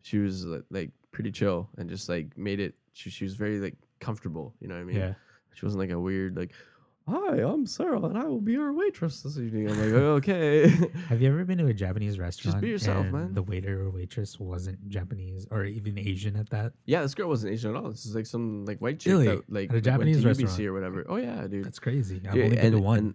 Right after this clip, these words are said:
Speaker 1: and the food is great. The, uh, like, whatever it is, the ambiance is a little, it's a little hectic. It's a little crazy. <laughs> It's kinda, it's kinda nuts. They have, like, a paper mache octopus on the roof and stuff, but it's, like, i-, i-, like, it's
Speaker 2: Where
Speaker 1: pretty
Speaker 2: is
Speaker 1: wicked.
Speaker 2: this?
Speaker 1: Actually, no, I went to the sushi place out in Coquitlam the other day, and I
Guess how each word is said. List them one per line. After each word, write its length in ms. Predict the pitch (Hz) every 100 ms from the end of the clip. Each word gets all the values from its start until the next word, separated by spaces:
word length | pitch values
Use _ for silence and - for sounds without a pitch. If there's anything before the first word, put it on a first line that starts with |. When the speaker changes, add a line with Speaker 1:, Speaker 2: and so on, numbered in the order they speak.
| -
Speaker 1:
and 120 | 104
the 80 | 101
food 280 | - 151 131
is 140 | 107
great. 500 | - 117 120 - 95
The, 400 | 101 98 95 85
uh, 380 | 80 80 78 73 - _ _ _
like, 260 | 98 78 -
whatever 320 | 95 95 95
it 80 | 87
is, 380 | 95 92 110 -
the 80 | -
ambiance 640 | - 101 117 98 87 87 -
is 100 | 117
a 40 | 87
little, 340 | 87 82 87 - _
it's 100 | -
a 20 |
little 160 | 98 92
hectic. 440 | 117 98 - 117 -
It's 200 | - -
a 20 |
little 140 | 104
crazy. 380 | 101 98 98 117
<laughs> 40 | 123
It's 100 | -
kinda, 320 | 143 104 101
it's 260 | 151 - -
kinda 180 | 113 95
nuts. 100 | 104
They 60 | 120
have, 60 |
like, 100 | 98
a 60 | 82
paper 240 | - 98 95
mache 220 | 101 101
octopus 580 | 90 87 - 95 95 95
on 80 |
the 60 | 98
roof 240 | 98 101 101
and 80 |
stuff, 320 | 101 98 110 -
but 100 | 104
it's, 120 | 101
like, 160 | 113 101 - - _ _ -
i-, 40 |
i-, 20 | - - 90
like, 80 | 113
it's 80 | 113
Speaker 2:
Where 100 | 117
Speaker 1:
pretty 60 | 131
Speaker 2:
is 60 |
Speaker 1:
wicked. 180 | 160 117
Speaker 2:
this? 240 | - - - -
Speaker 1:
Actually, 300 | - 185 - 143
no, 60 |
I 100 | 92
went 140 | 143 175
to 60 |
the 60 | 202
sushi 360 | - 147 143 135
place 280 | 147 139 -
out 240 | 123 - -
in 440 | 120 117 110 110
Coquitlam 640 | 110 101 - 139 120 101 95
the 120 | 98
other 160 | 92 98
day, 140 | 95
and 80 |
I 80 | 87